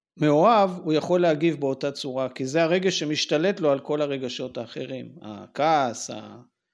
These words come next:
והתגובה האלימה שבאה אחריו, או לא אלימה, אבל עדיין הכעס.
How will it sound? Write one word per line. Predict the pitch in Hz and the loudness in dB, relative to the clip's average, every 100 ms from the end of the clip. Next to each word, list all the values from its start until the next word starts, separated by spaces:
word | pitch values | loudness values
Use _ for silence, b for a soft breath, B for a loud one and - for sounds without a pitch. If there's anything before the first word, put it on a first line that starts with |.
| _ - | _ -10
והתגובה | 131 123 131 135 131 139 | -2 -2 -2 -4 2 2
האלימה | 135 135 139 139 | 2 -2 -4 -6
שבאה | 120 107 117 | -8 -8 -8
אחריו, | 113 131 160 165 | -6 -6 -2 -4
או | 143 151 | -2 0
לא | 156 175 | 4 4
אלימה, | 170 147 131 123 | 4 0 -2 -4
אבל | 120 123 | -4 -6
עדיין | 120 135 127 | -4 -6 -6
הכעס. | 120 - 117 - - | -10 -14 -16 -16 -20